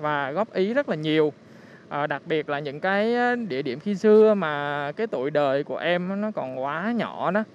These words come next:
Thì, à, cô chú đã góp ý một cách rất là chân thành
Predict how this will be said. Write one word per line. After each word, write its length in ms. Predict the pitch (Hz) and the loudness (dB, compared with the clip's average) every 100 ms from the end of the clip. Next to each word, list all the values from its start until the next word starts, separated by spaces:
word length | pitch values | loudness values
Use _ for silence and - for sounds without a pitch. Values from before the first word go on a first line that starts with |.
| - - - - | -20 -20 -20 -8
Thì, 240 | 139 135 131 | -4 -2 0
à, 600 | 127 123 123 120 120 123 | -2 -2 -2 -2 -4 -4
cô 120 | 160 156 | -2 0
chú 340 | 175 165 214 | 2 2 2
đã 520 | 202 80 117 131 131 | -2 -2 -4 -4 -2
góp 220 | 143 196 | -2 -2
ý 280 | 156 170 208 208 | 2 2 2 -2
một 140 | - | -4
cách 120 | 165 | -4
rất 120 | 202 214 | -2 -2
là 100 | 143 | -2
chân 220 | 151 165 | -2 -2
thành 360 | 156 135 131 | 0 0 -2